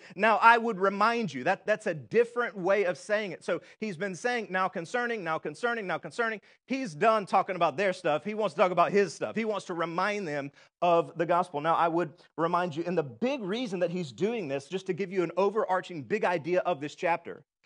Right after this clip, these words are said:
the reason that he's doing that is because he has heard that somebody in the church or some group of people in the church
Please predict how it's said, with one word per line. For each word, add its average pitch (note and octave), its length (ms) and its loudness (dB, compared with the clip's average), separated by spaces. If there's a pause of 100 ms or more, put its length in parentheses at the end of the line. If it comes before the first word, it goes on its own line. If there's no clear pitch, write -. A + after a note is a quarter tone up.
(260)
the G3 120 4
reason A3+ 420 -2
that G#3+ 120 2
he's F3 220 -6
doing G#3+ 360 -4
that A#2 220 -6
is D#3+ 160 -2
because E3+ 380 -4
he C#4 240 -4
has G#3 180 -4
heard G3+ 560 -2 (720)
that G3+ 240 0
somebody B3 840 -2
in G#3+ 140 -4
the F#3+ 80 -4
church G3 460 0
or F#3+ 100 -2
some A3+ 320 -6
group G#3+ 260 -6
of A3 140 -10
people F3+ 320 -6
in G#3 160 -8
the E3+ 80 -6
church D#3 640 -8